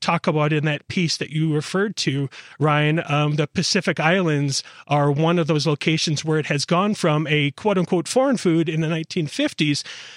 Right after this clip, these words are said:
to a national delicacy. Um, when I spoke to one Samoan, for instance, and asked them what they would consider to be a national delicacy, it's not uncommon for them to maybe mention a turkey tail washed down by a cold Budweiser. So there's an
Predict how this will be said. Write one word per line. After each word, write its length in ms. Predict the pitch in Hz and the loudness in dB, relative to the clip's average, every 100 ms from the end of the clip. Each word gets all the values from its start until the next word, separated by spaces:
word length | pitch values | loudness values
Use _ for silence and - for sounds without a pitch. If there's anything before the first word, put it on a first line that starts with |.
| - | -6
to 260 | - 202 180 | 2 4 6
a 120 | 180 | 6
national 360 | 175 190 - 208 | 4 4 2 2
delicacy. 720 | 196 269 - 185 - 123 131 - - - | 2 2 2 0 0 -2 -6 -12 -6 0
Um, 240 | 175 160 | 2 4
when 120 | 165 | 2
I 60 | 160 | 2
spoke 340 | - 170 180 | 2 0 2
to 260 | - 170 147 | 2 2 0
one 320 | - 170 185 175 | 0 0 2 2
Samoan, 540 | - 160 190 208 156 | 0 2 2 2 0
for 180 | - 156 | 0 0
instance, 440 | 151 - 160 151 | 0 0 -2 -2
and 100 | 160 | -2
asked 340 | 151 151 180 - | -2 -2 -2 0
them 200 | 156 151 | 0 2
what 180 | 170 | 0
they 60 | 170 | -2
would 140 | 156 | -2
consider 400 | 147 147 - 165 | -2 -4 -2 -2
to 80 | 151 | -2
be 160 | 143 156 | 0 -2
a 60 | |
national 320 | 147 147 - 135 | -2 -4 -6 -4
delicacy, 680 | 165 202 - - 151 143 - - - | -2 -2 -4 -2 -2 -2 -6 -16 -6
it's 200 | 156 - | -6 0
not 220 | 180 175 - | 0 0 0
uncommon 520 | 180 175 180 185 190 | 0 2 2 4 2
for 180 | - 160 | 0 2
them 220 | 160 170 | 2 0
to 120 | - | 0
maybe 280 | 156 151 151 | 0 0 0
mention 340 | 156 170 180 | 0 0 0
a 40 | 156 | -2
turkey 320 | - 185 - | 0 0 -2
tail 420 | - 165 170 175 - - - | 0 0 2 0 -4 -12 -2
washed 320 | 143 151 - | 0 0 2
down 240 | 156 170 | 2 2
by 100 | 160 | 2
a 80 | 156 | 2
cold 300 | - 180 151 | 2 2 4
Budweiser. 600 | 185 170 143 127 135 123 | 2 2 0 0 -4 -8
So 240 | - 131 | -4 0
there's 220 | 151 156 156 | 2 0 0
an 140 | 156 | -4